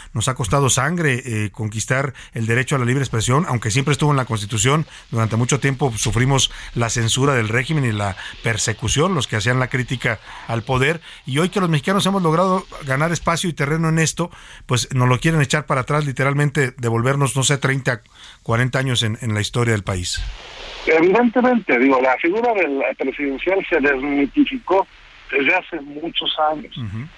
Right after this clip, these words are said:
Speaker 2: Las libertades en nuestro país se han ido acrecentando, respetando los derechos humanos. Esto es un retroceso terrible, es atentar contra la libertad de expresión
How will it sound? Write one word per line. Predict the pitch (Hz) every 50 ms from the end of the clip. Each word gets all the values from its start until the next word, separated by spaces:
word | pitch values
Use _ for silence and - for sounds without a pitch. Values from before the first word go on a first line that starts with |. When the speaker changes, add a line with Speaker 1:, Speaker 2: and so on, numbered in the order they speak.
| - - -
Speaker 2:
Las | 139 156 170 165
libertades | 151 160 185 175 165 165 160 - - - 196 202 202 208 196 170 - - -
en | - 135 139 139
nuestro | 135 120 - - 131 120
país | - 135 147 156 151 -
se | - 151
han | 147 147 - - - -
ido | 208 220 202 170
acrecentando, | 117 - 117 110 - 117 110 104 101 - - 120 120 120 120 120 143 156 - - - - - - -
respetando | 131 143 - - - - 160 - - 185 214 233 226 185 143
los | 127 117 107 107
derechos | 113 110 117 117 - - 117 - - 110
humanos. | 107 - - - - 104 101 - - - - - - - - -
Esto | 208 175 - - -
es | - 202
un | 196 190 170
retroceso | 165 156 - - 113 - - 143 139 - - -
terrible, | - - 110 113 120 127 131 143 - - - - - - - _
es | - - -
atentar | - - - 143 131 127 113 - 185 202 214 185
contra | - 170 151 135 - 127 120 117
la | 113 110
libertad | 107 113 113 113 110 - - - 131 131 120
de | 120
expresión | 107 - - - - 110 104 - - - 123 120 143 175